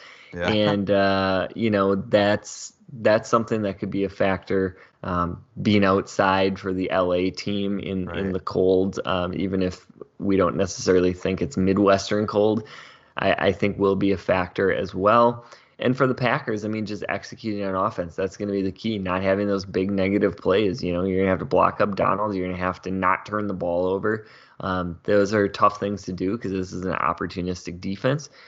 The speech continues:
Speaker 2: But I think if the Packers can sustain drives, they're gonna have a really good shot. And the defense needs a bounce back. And that's gonna include, uh, Matt Stafford is gonna give you some opportunities, right? He's, he's gonna give you some, some chances to make picks. Packers gotta actually catch the ball.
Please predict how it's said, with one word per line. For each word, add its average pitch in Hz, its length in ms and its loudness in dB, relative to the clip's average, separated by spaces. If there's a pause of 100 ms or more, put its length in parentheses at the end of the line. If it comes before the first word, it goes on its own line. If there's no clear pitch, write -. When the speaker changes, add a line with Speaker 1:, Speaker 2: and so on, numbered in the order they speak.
(340)
Speaker 2:
But 98 420 4
I 98 80 0
think 110 220 -4
if 95 80 -8
the - 60 -14
Packers 95 360 -2
can 98 240 -8
sustain 95 600 -4
drives, 95 340 2
they're 98 80 -2
gonna 95 100 -2
have 92 80 -2
a 87 80 -2
really 90 260 -2
good 87 160 -6
shot. 131 400 0 (220)
And 104 100 -4
the 98 60 0
defense 110 480 0
needs 110 160 0
a 107 40 -2
bounce 110 320 2
back. - 340 -4 (400)
And 101 100 -4
that's 98 180 -2
gonna 113 200 2
include, 107 640 2
uh, 101 240 4
Matt 110 240 2
Stafford 185 260 0
is 127 100 -2
gonna 120 120 0
give 113 180 -2
you 117 80 2
some 104 140 -6
opportunities, 92 760 -4
right? 92 300 0 (240)
He's, 110 340 -6
he's 117 220 0
gonna 131 120 2
give 107 220 0
you 107 180 2
some, 101 460 -2
some 98 380 -2
chances 101 600 -2
to 101 100 -2
make 95 220 2
picks. 101 260 2
Packers 92 400 0
gotta 87 340 2
actually 90 320 0
catch 92 300 -2
the - 80 -4
ball. 95 400 0